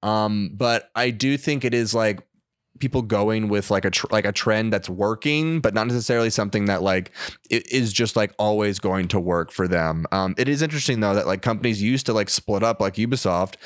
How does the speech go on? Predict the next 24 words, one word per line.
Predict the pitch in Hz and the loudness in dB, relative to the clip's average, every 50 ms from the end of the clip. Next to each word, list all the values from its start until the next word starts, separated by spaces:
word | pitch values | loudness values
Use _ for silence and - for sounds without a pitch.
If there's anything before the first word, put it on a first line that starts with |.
| - - - 117 _ - | -14 -12 -12 -10 _ -2
into | 110 120 123 113 113 | -2 0 0 0 0
these, | 98 104 104 95 98 | 2 2 2 2 2
like, | 95 92 90 87 - - _ - | 2 2 0 0 -4 -8 _ -2
eight, | 92 98 101 107 110 - - | 0 0 2 0 0 -2 -2
nine | 95 92 87 87 90 92 95 98 98 98 104 101 - - - - | -2 0 0 2 0 0 0 0 -2 -2 -2 -4 -4 -6 -4 -2
location | 104 104 101 98 - 104 98 98 - - 98 92 90 | 0 0 0 -2 -2 0 0 2 2 0 0 0 0
companies, | 101 107 120 135 135 120 101 95 98 92 90 - - - - - - | 0 0 0 0 0 0 2 2 0 0 -2 -4 -10 -12 -10 -6 -4
and | 110 113 | 0 0
we're | 113 107 | 2 2
starting | 98 - - 107 117 123 120 120 120 110 | 0 0 0 0 0 2 2 2 2 2
to | 104 | 2
see | - - 107 101 | 2 2 2 2
much | 101 95 98 98 98 - - | 2 2 2 2 0 0 -2
more | 104 98 95 92 | -2 0 0 0
consolidation | 92 - 110 98 92 90 - 98 90 85 85 85 92 92 101 101 - - - 76 69 | 0 0 0 0 0 2 2 2 2 2 2 2 2 2 0 0 0 -2 -4 -2 -2
in | 73 82 67 65 | -2 -2 0 0
that, | 58 52 52 50 50 - - | 0 0 0 -2 -2 -2 -2
which, | 95 92 78 - - | -2 0 0 0 0
um, | 85 82 78 76 73 73 76 78 - - - - - - - | 2 2 0 0 0 0 -2 -2 -4 -6 -6 -6 -6 -8 -4
will | - 113 131 131 | -2 0 0 2
be | 120 120 107 | 2 0 0
very | 107 101 98 98 95 | 2 2 2 0 0
interesting. | - - 92 92 - - 87 - - - 85 85 82 78 78 82 82 - - - | -2 -2 -2 -2 0 0 0 0 2 2 2 2 2 0 0 0 -2 -2 -2 -2
Um, | 90 92 90 87 87 87 87 | -2 0 0 0 0 0 -2